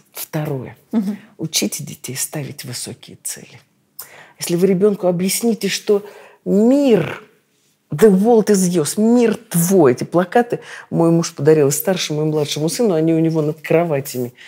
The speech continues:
Speaker 1: висят. У них над кроватями висят в их комнатах, из которых они уже выросли.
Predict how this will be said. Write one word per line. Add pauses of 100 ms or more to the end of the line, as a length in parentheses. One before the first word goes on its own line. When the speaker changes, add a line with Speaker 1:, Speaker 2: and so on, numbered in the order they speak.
(200)
Speaker 1:
висят. (420)
У
них
над
кроватями
висят
в
их
комнатах, (380)
из
которых
они
уже
выросли.